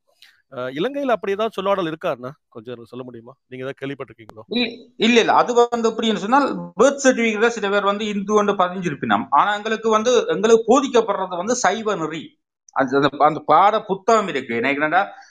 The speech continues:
Speaker 2: இப்ப என்ன வேணுமெண்டா, இப்ப என்னன்னு சொன்னால் நான் ஒரு ஈழத்துக்கு போனேன்னு சொன்னால் வேணுமெண்டா என்னுடைய, அ, சொந்தக்காரர்கிட்ட ப-, பிள்ளைகள்கிட்ட வந்து அந்த புத்தகத்தின் போட்டோவை கூட நான்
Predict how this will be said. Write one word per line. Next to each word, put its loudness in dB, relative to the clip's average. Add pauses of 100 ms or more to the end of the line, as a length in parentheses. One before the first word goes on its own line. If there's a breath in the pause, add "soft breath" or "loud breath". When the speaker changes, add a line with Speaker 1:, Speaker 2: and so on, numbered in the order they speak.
(160 loud breath)
Speaker 2:
இப்ப 0
என்ன -2
வேணுமெண்டா, 2
இப்ப 0
என்னன்னு -2
சொன்னால் 0
நான் 2
ஒரு 0
ஈழத்துக்கு 4
போனேன்னு 0
சொன்னால் 2 (1040)
வேணுமெண்டா 4
என்னுடைய, -2 (1120)
அ, -8 (540)
சொந்தக்காரர்கிட்ட 0
ப-, 4
பிள்ளைகள்கிட்ட 2
வந்து 2
அந்த -2
புத்தகத்தின் -2
போட்டோவை 2
கூட 0
நான் 2